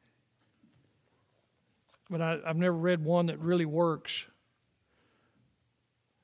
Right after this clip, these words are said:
Say an egg's got a shell and a yolk, and then the white of the egg, it's three. And I've heard all kinds of explanations. None of those work.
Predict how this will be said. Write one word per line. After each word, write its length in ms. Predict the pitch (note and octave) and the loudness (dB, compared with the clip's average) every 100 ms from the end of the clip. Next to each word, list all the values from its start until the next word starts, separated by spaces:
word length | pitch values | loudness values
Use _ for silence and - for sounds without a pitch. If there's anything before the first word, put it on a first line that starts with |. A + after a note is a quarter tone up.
| _ | _
Say 160 | - F3 | -6 0
an 80 | F3+ | 4
egg's 320 | F#3+ F3+ B2 | 4 4 0
got 180 | F3+ E3+ | -2 -2
a 60 | |
shell 580 | - F#3+ F3 F3 E3+ F3 | -2 2 4 4 4 2
and 120 | F3 | 0
a 100 | F3 | -2
yolk, 640 | E3+ D#3 E3 D#3+ E3 - F3 | -2 0 2 0 -2 -8 -8
and 160 | E3+ | -6
then 100 | E3 | -4
the 80 | E3 | -6
white 360 | C#3 C#3+ D#3 D3+ | -4 -2 -2 -2
of 80 | |
the 120 | D3+ D3+ | -4 -2
egg, 240 | D#3 D3+ | -4 -4
it's 200 | D3+ - | -8 -10
three. 500 | - D3+ D3+ D#3 D3+ | -10 -6 -6 -6 -8
And 160 | D3 - _ _ _ _ _ _ | -10 -12 _ _ _ _ _ _
I've 100 | F#3 | -4
heard 260 | F#3 E3+ F3+ - | -2 -2 -8 -6
all 200 | F3 F3 | 0 0
kinds 340 | - E3+ E3+ D#3 | 0 -2 -2 -2
of 60 | |
explanations. 720 | D#3 - D#3+ D#3+ D#3+ - C#3+ E3+ | -6 -8 -6 -4 -4 -6 -6 -2
None 160 | F#3+ | 0
of 100 | F3+ | 0
those 240 | E3+ D#3 D#3 | 0 -4 -8
work. 460 | C#3+ C#3+ C#3+ - | -8 -10 -12 -20